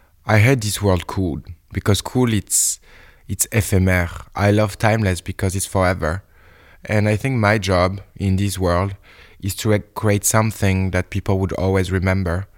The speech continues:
So, in a way, you know, I, I think this collection has been a really strong collection and, and, um, and part of a timeless, and as well against set a tone, which for me it's the most important.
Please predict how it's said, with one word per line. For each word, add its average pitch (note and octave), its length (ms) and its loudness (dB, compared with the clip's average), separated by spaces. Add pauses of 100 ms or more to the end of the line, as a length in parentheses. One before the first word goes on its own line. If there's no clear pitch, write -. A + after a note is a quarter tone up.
(380)
So, F#2 800 2 (920)
in G#2+ 180 4
a G#2+ 60 8
way, A#2 240 8
you G#2 160 4
know, G#2+ 240 6
I, G2+ 340 6
I G2+ 160 0
think A2 240 0
this G#2 120 -2
collection G2+ 440 0
has F#2+ 140 2
been F#2+ 180 2
a F#2 60 4
really F#2+ 200 4
strong G#2+ 280 0
collection G#2+ 800 0
and, F2+ 340 2 (160)
and, F2+ 460 2
um, F2+ 600 0 (120)
and F#2 180 2
part G2 180 4
of F#2 100 2
a F#2 60 0
timeless, G2+ 640 0 (340)
and G2+ 160 2
as G2+ 260 2
well G#2+ 140 4
against G2 480 0 (140)
set - 260 2
a G#2 60 0
tone, F#2+ 420 2 (360)
which G2 240 -2
for F#2+ 180 0
me G2+ 140 2
it's G2 120 -6
the - 80 -2
most F#2+ 320 0
important. F2 640 -2